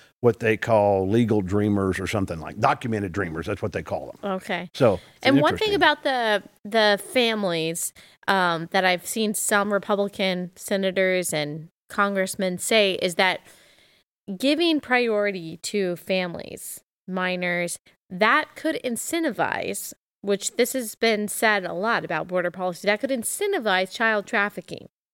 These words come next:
Speaker 2: Because if you get to skip to the front of the line or you get priority because you're with a child, well, then
Speaker 1: Yeah.
Speaker 2: you just find a child and you show up there and you say, "Oh, no, I'm not just a man by myself. Look at all these children."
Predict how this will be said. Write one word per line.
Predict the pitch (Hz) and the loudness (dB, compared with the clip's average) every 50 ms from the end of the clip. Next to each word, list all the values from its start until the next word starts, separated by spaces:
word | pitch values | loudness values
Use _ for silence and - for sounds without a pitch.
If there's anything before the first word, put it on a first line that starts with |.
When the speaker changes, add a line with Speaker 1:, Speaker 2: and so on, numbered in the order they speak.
| _ _ _ _ _ _ _ | _ _ _ _ _ _ _
Speaker 2:
Because | - 226 208 - 233 226 214 208 202 185 - - | -6 -6 -4 -2 0 2 4 4 2 2 0 -2
if | - 247 302 339 - - 330 | 0 0 0 0 -2 -2 -2
you | 330 349 320 | -2 -2 0
get | - 294 294 277 - - | 2 2 2 2 0 -4
to | - - 262 233 | -6 -4 -4 -4
skip | - - 269 262 - | -4 -4 -6 -4 -2
to | 277 | -2
the | 247 285 | -2 -2
front | 269 - 269 262 262 | -2 -2 -2 -2 0
of | 269 | 0
the | 277 | 0
line | 262 233 214 208 196 190 190 | 0 0 0 0 0 0 -2
or | |
you | 202 190 185 226 240 | -4 -4 -4 -6 -4
get | - - 262 - | -4 -4 -4 -2
priority | - 285 269 269 269 269 277 285 277 220 185 180 | 0 0 2 4 4 4 4 4 2 0 -2 -6
because | 185 160 208 - - 233 226 214 | -6 -6 -6 -4 0 0 0 0
you're | 226 233 226 | 0 -2 -2
with | 226 240 226 - 220 | 0 0 -2 -2 -4
a | |
child, | 202 - - 285 277 302 311 294 240 180 175 170 170 170 - _ _ _ _ _ _ _ _ - | -6 -4 -2 0 0 2 2 0 0 0 0 -2 -4 -6 -10 _ _ _ _ _ _ _ _ -2
well, | 175 196 196 170 165 175 208 185 185 _ _ _ _ _ _ - | 2 2 4 4 4 2 0 0 -2 _ _ _ _ _ _ -4
then | 156 160 156 165 196 269 285 285 _ _ _ _ - | -2 0 0 0 0 -2 -2 -4 _ _ _ _ -12
Speaker 1:
Yeah. | - 92 - | -8 -6 -4
Speaker 2:
you | 160 | 0
just | 165 190 180 - - - _ _ - | 2 2 2 0 0 -6 _ _ -4
find | - 180 190 226 247 254 | 0 2 4 4 2 2
a | 254 | -2
child | - - 302 269 285 330 359 277 156 - - - - - - | 0 2 4 4 4 4 4 2 0 -2 -4 -10 -10 -4 -2
and | 185 185 185 180 180 | 0 0 0 0 -2
you | 185 185 | -2 -4
show | - - - 233 233 240 | -2 2 2 4 4 6
up | 269 349 - - _ | 4 2 2 -2 _
there | - 196 175 156 160 | 0 0 2 2 0
and | 165 175 170 | -2 -4 -4
you | 180 | -6
say, | 185 - 240 254 | -4 -4 -2 -2
"Oh, | 285 320 349 | -2 -2 -2
no, | 339 330 302 262 | -2 0 0 0
I'm | 262 277 | 2 2
not | 311 339 302 254 | 0 0 -2 -2
just | 254 233 - 247 | -4 -4 -4 -4
a | |
man | 220 208 202 196 196 | -2 -2 -2 -2 -2
by | 196 190 185 | -4 -4 -4
myself. | 185 185 180 - 202 214 247 240 - 277 | -4 -6 -6 -4 -4 -4 -4 -6 -6 -8
Look | 269 - | -6 -4
at | 285 | -2
all | 269 254 247 | -2 -2 -2
these | 247 226 - | -2 -4 -4
children." | - - 262 277 269 220 202 160 151 | -4 -2 -2 -2 0 0 0 -2 -2